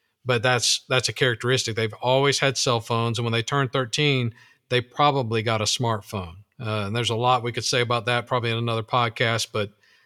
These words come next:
but they probably got a smartphone. That has an influence upon their life. When it comes to gender identity,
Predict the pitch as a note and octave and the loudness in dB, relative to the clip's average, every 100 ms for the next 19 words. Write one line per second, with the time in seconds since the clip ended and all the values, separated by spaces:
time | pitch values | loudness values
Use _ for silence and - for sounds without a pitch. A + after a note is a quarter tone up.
0 | _ - A#2 A#2 - C3+ A#2+ A2+ G#2+ G#2 | _ -6 -4 -2 0 0 2 -2 -2 -2
1 | A#2+ A2 G#2 G#2+ F#2+ A2 A2 C3 B2 A2+ | -2 -4 -6 -8 -6 -6 -2 0 0 -2
2 | A#2+ A2 A2+ G2+ - A#2 G#2+ G#2+ G2+ _ | -4 -4 -6 -8 -8 -4 -2 -2 -6 _
3 | _ _ _ _ A#2 G#2+ G#2 G#2+ G2 F2 | _ _ _ _ -6 -2 0 -2 -2 -8
4 | - _ _ _ _ _ - C3 C3+ - | -20 _ _ _ _ _ -4 0 0 0
5 | D#3+ D3+ C3 A#2 C#3 B2 A#2+ A2 A#2+ D3 | -2 0 -2 0 2 2 2 2 2 2
6 | G3 A#3 | 2 0